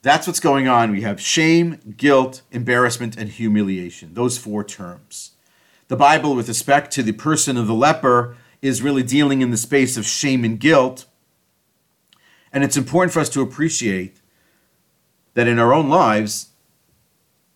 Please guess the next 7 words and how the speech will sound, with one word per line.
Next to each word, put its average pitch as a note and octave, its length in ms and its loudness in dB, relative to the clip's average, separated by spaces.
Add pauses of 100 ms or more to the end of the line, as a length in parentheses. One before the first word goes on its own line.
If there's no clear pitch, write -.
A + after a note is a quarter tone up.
(640)
we A#2 160 -4
need D3 200 -2
to A#2 120 -4
zoom C3 320 0
in A#2+ 140 2
on G#2 200 2
guilt - 560 -10